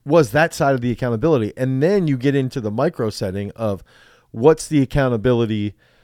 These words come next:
you know, what's the framework look like or the formula? And I think that we have, you know, an established formula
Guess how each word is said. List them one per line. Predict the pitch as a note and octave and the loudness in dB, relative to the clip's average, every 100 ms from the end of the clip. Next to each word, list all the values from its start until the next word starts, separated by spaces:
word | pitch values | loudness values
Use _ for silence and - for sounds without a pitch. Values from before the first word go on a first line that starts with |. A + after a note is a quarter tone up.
| _ _ | _ _
you | C3 | -4
know, | A#2+ A2 | -2 -2
what's | - D3+ - | 2 2 2
the | F#3+ | -2
framework | D#3 E3 D3 C#3 C3 | 0 0 2 2 0
look | B2 C3 | 0 -2
like | C3+ A2+ | 0 0
or | A#2+ | 0
the | A2 | 0
formula? | - C#3+ B2+ A2 | 0 2 4 2
And | |
I | A2 | 0
think | A2 E3 D#3+ | 0 -4 0
that | F3 B2 | 0 2
we | C#3 | 2
have, | C3+ C3 A2+ _ _ _ _ | 2 0 -2 _ _ _ _
you | A2 | -4
know, | A#2+ G#2 - _ _ _ - - _ | -2 -2 -6 _ _ _ -20 -20 _
an | C#3 | 2
established | B2+ - - C#3 C#3+ D#3+ E3 - | 2 0 0 2 4 2 -4 -8
formula | - D#3 D#3+ C#3+ A2+ G#2+ G#2 | -4 2 4 4 2 2 -2